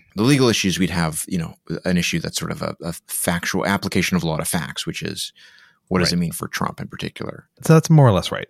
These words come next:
Speaker 2: I will say one claim we make in the, in the paper that, uh, got a lot of people very mad at us
Speaker 1: <laughs>
Speaker 2: was the claim that Section three, to the extent of a conflict with the First Amendment and free speech principles, Section three prevails 'cause it's the last in time.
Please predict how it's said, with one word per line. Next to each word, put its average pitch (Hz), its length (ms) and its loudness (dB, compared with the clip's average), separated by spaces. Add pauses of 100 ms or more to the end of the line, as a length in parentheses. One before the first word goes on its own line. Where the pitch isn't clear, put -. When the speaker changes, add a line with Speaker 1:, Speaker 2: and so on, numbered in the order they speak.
(120)
Speaker 2:
I 117 80 4
will 113 160 6
say 87 400 4 (420)
one 131 280 6
claim 113 280 4
we 101 100 4
make 90 200 2
in 87 80 2
the, 78 80 -2 (200)
in 87 80 -2
the 82 80 -2
paper 80 360 -2
that, 78 220 -2 (180)
uh, 78 160 -6
got 82 160 -6
a - 20 -4
lot 80 140 -4
of - 60 -14
people 82 120 -4
very 104 200 2
mad 85 180 0
at - 60 -4
us - 340 -4 (240)
Speaker 1:
<laughs> - 260 -6
Speaker 2:
was 92 140 0
the - 100 -4
claim 80 400 0
that 78 280 -2 (100)
Section - 380 -4
three, 85 680 -4 (160)
to - 100 -2
the 107 120 6
extent - 360 0
of 107 80 0
a 101 60 0
conflict 92 540 -2
with - 80 -6
the - 80 -8
First 92 260 -4
Amendment 85 380 -2 (400)
and 95 100 -4
free 92 140 -4
speech - 260 -4
principles, 123 640 -4
Section - 380 -4
three 80 320 -4
prevails 85 580 0
'cause - 180 -10
it's - 140 -12
the - 80 -6
last 73 260 -4
in 90 60 -4
time. 113 320 -2